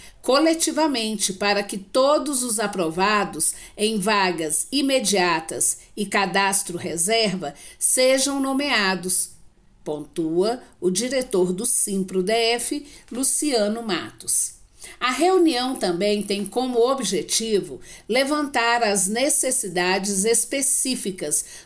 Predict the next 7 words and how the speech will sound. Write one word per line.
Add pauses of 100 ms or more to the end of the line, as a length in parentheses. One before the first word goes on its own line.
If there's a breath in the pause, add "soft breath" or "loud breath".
dos
orientadores
educacionais (220 loud breath)
em
suas
unidades
escolares.